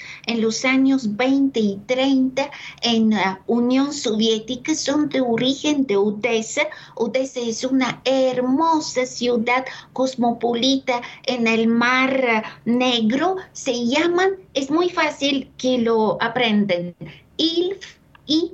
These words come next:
Petrov. Ilf es el primero y el segundo es Petrov. Tienen un personaje, Ospa-, Osap Bender, es un manipulador, es una persona que hace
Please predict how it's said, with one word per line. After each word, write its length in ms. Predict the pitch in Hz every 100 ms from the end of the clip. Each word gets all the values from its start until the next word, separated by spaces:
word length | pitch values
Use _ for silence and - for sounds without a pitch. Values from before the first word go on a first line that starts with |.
| -
Petrov. 560 | - 285 285 277 190 - - _ _ _ _
Ilf 360 | - 339 392 - - _ -
es 160 | 240
el 180 | 240 208
primero 760 | - 220 254 320 359 381 480 -
y 100 | 302
el 100 | 262
segundo 520 | 262 240 269 302 311
es 300 | 294 285 - -
Petrov. 480 | 254 254 262 196 160 - - _ _
Tienen 380 | - 320 320 302
un 160 | 311 311
personaje, 1040 | 277 269 262 240 247 247 254 262 262 302 330 - -
Ospa-, 600 | 247 - - - - -
Osap 560 | 226 226 226 277 262 - 214
Bender, 760 | 208 254 254 240 240 339 370 - - _ -
es 260 | 254 -
un 200 | 285 285
manipulador, 1200 | 254 240 226 226 - 220 226 202 185 190 226 220 196
es 200 | 202 220
una 260 | 294 311
persona 600 | 294 262 269 302 311 320 311
que 160 | 254
hace 380 | 269 302 -